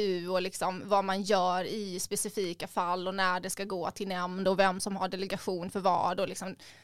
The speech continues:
handpåläggningen liksom och så. Ehm, och vi jobbade oerhört bra ihop och vi slog ju larm ihop. Det var ju så.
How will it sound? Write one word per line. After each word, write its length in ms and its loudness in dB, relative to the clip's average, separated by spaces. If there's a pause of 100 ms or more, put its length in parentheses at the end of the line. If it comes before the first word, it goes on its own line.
(140)
handpåläggningen 1300 -2
liksom 280 -8
och 60 -12
så. 180 -2 (460)
Ehm, 600 0
och 180 8
vi 180 6
jobbade 440 6 (200)
oerhört 520 2
bra 320 2
ihop 300 0
och 220 0
vi 100 2
slog 460 4
ju 80 4
larm 520 4
ihop. 340 -4 (320)
Det 80 2
var 260 8
ju 120 2
så. 240 0